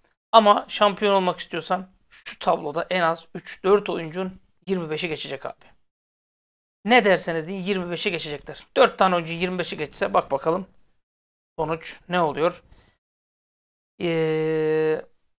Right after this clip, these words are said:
yeni Malatya maçına ilişkin futbolcuları puanlamamı çok çok istediler. Şimdi elimde bir liste var. Futbolcuların puanlı listesi.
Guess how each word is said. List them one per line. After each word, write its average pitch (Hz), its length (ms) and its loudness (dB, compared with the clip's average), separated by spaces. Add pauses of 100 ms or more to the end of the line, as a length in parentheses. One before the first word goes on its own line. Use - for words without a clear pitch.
(240)
yeni 226 240 6
Malatya 254 440 10
maçına 247 300 2
ilişkin 226 520 -2 (440)
futbolcuları 208 720 4
puanlamamı 196 640 2
çok 190 280 -2
çok - 260 -4
istediler. 175 720 0 (1300)
Şimdi 190 420 -4 (280)
elimde 185 380 0
bir 185 120 -2
liste 185 340 4
var. 165 340 0 (300)
Futbolcuların 156 720 0 (440)
puanlı 165 380 4
listesi. 160 520 -6